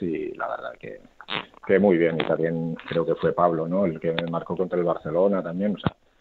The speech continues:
creo que, que, que hicimos muy buena, muy, muy buena clasificación, muy buenos partidos ahí,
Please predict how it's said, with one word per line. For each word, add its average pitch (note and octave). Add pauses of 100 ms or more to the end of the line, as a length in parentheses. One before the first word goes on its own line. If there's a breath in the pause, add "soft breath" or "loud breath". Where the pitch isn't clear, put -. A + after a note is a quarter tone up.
(260)
creo C3
que, A2
que, G2
que G#2+
hicimos A#2+
muy B2+
buena, G#2+
muy, G#2 (160)
muy G2+
buena G#2
clasificación, G#2
muy G2+
buenos F#2
partidos F2+
ahí, A2+